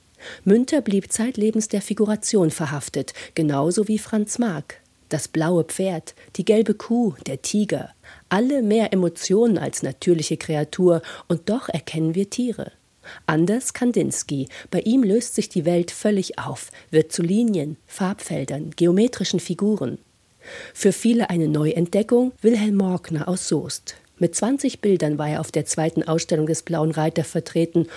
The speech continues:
und doch hatte das Lenbach-Haus bisher kein einziges Bild von ihm. Nun füllen diese Lücke zwei Neuerwerbungen, farbenprächtige,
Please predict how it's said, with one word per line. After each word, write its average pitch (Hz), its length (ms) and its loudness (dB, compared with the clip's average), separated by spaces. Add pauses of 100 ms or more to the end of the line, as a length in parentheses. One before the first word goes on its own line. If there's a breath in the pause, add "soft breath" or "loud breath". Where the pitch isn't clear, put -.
(140 loud breath)
und - 240 -2
doch 214 220 0
hatte 240 260 -4
das 165 220 -2
Lenbach-Haus 185 640 0
bisher 180 300 -2
kein 233 340 -4
einziges 196 540 -2
Bild 139 240 -2
von 160 200 -8
ihm. 151 280 -10 (460)
Nun 233 260 4
füllen 233 340 4
diese 165 240 0
Lücke 208 360 2
zwei 180 300 0
Neuerwerbungen, 147 960 0 (200 soft breath)
farbenprächtige, 156 1040 -2